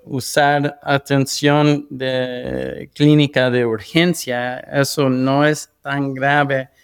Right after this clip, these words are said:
la maldad. Y en decir eso, también sé que a una persona, una urgencia a lo mejor le parece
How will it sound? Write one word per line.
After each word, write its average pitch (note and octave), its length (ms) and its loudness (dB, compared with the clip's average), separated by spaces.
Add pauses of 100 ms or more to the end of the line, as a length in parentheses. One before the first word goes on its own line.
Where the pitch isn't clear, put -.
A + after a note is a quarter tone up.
(340)
la B2 160 -2
maldad. B2 760 0 (880)
Y D#3+ 160 0
en D#3+ 260 6
decir D#3 480 2
eso, D#3+ 380 0 (120)
también D3 540 2
sé C#3+ 540 -6
que C#3+ 160 -2
a C3 160 4
una C#3+ 420 4
persona, C3 840 0 (440)
una D3 520 2
urgencia C3+ 580 2
a C3 40 0
lo C3 80 0
mejor C3+ 320 2
le C3+ 140 -2
parece C3 1040 0